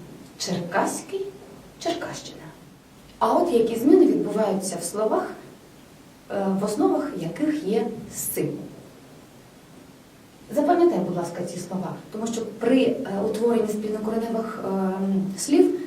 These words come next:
"с" чергується з "щ". Наприклад, високий — вищий, пісок,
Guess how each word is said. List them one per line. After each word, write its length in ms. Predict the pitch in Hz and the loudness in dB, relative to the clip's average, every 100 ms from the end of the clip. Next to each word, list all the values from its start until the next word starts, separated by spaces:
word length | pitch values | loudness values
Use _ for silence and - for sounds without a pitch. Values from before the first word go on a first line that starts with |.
| - | -6
"с" 240 | - 269 294 294 - | -6 -2 0 -2 -6
чергується 720 | 196 185 202 226 233 - 208 175 | -6 -4 0 2 2 0 -6 -4
з 260 | 196 - - | -6 -6 -10
"щ". 300 | - - 156 - - | -14 -12 -12 -14 -4
Наприклад, 560 | 190 - 240 233 - - - - - - - 180 | -4 0 0 0 -2 -4 -10 -18 -20 -20 -8 -4
високий — 640 | 196 - 349 370 170 151 - - - - - 196 | -2 -2 -2 -2 -4 -8 -10 -16 -20 -20 -16 -2
вищий, 840 | 190 196 196 - - 208 196 - - - - - - | 2 2 0 -4 -8 -4 -4 -4 -12 -18 -18 -20 -10
пісок, 580 | - 190 - 170 147 - | -6 -4 -2 0 -2 -4